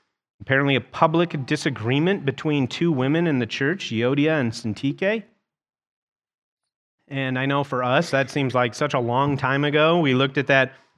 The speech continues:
when I looked back, we looked at that passage in April.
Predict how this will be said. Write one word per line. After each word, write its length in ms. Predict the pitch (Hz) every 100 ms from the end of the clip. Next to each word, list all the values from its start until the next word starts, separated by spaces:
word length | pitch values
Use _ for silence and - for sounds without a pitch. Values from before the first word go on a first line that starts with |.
| _
when 100 | 117
I 40 | 123
looked 260 | 131 -
back, 300 | 131 131 131
we 80 | 131
looked 180 | 139 139
at 80 | 131
that 200 | 120 -
passage 420 | 131 127 123 117
in 120 | 120 135
April. 560 | 135 185 196 196 -